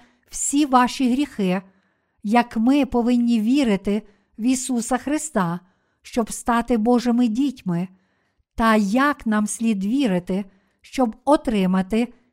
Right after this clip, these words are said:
небесні благословення. Серед тих, які кажуть,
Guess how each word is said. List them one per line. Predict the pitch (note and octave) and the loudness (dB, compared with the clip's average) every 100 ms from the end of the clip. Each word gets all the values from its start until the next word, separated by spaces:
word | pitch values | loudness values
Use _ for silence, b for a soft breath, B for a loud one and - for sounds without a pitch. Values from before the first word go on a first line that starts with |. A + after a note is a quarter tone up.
| b | b
небесні | G#3 C4+ C#4 A3 F#3+ - A3 | -2 0 2 2 2 -2 -2
благословення. | G#3 A3+ A#3 A#3+ - B3+ C4 C4+ A#3+ E3+ D3 D3+ _ _ _ _ _ _ - | 0 0 0 -2 -2 -2 0 0 0 -2 -4 -10 _ _ _ _ _ _ -16
Серед | - A#3 A3 G#3+ - | -4 0 2 0 -2
тих, | D4+ D#4 B3+ | -4 -2 -2
які | A3+ A#3+ A#3 | -2 -2 -4
кажуть, | - C4+ A#3+ F3 G3 - | -2 -2 -2 -2 -2 -4